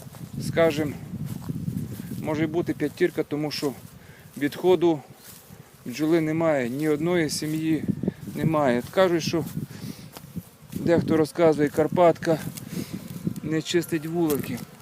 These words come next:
Перший обліт і зразу, от бачите, як на льотку вичищають. От і рештки мертвих бджіл, і крошку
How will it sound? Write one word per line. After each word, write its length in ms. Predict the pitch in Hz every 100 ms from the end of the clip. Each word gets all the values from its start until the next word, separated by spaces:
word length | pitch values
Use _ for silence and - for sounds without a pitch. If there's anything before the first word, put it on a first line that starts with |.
| - - - - - - - -
Перший 340 | 151 - 170
обліт 380 | 160 147 170 170
і 60 | 147
зразу, 400 | 135 156 151 143
от 100 | 131
бачите, 400 | 123 151 147 139
як 220 | 143 - - - - -
на 180 | - 143
льотку 440 | 143 - 165 143
вичищають. 800 | 131 139 151 - 156 143 120 117 113
От 160 | 131
і 240 | - 139 131 - - - -
рештки 380 | 147 151 151 -
мертвих 460 | 156 175 165 165 156
бджіл, 300 | 147 170 160 -
і 60 | 135
крошку 560 | 151 170 160 - 151